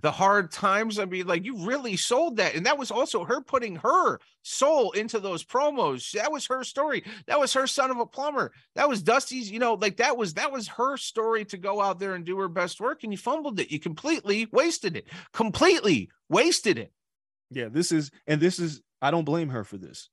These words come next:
Speaker 2: right? This is, I
Speaker 1: Right.
Speaker 2: don't, this is not her fault. This,
Speaker 1: No,
Speaker 2: like
Speaker 1: and that, that's the why I brought up Rousey.
Speaker 2: Right.
Speaker 1: Like, this is not her fault.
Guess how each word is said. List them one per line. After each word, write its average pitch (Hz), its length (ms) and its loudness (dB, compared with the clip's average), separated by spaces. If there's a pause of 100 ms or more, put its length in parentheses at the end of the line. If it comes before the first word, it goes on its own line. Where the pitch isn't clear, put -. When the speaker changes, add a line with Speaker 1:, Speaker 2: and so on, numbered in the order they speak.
(120)
Speaker 2:
right? 110 340 -4
This 151 160 0
is, 151 260 -2
I 135 60 -4
Speaker 1:
Right. 139 60 4
Speaker 2:
don't, 160 200 0 (120)
this 151 200 -6
is 151 60 -8
not 147 160 -2
her 143 140 -2
fault. - 400 -2
This, 208 120 6
Speaker 1:
No, 359 120 6
Speaker 2:
like - 240 -4
Speaker 1:
and 185 100 2
that, 240 180 2
that's 269 260 2
the 202 100 2
why 185 180 4
I 175 60 4
brought 175 180 6
up - 80 0
Rousey. 220 540 2
Speaker 2:
Right. 147 280 4
Speaker 1:
Like, 190 140 0
this - 180 4
is 330 80 -2
not 233 220 4
her 269 100 6
fault. 415 460 4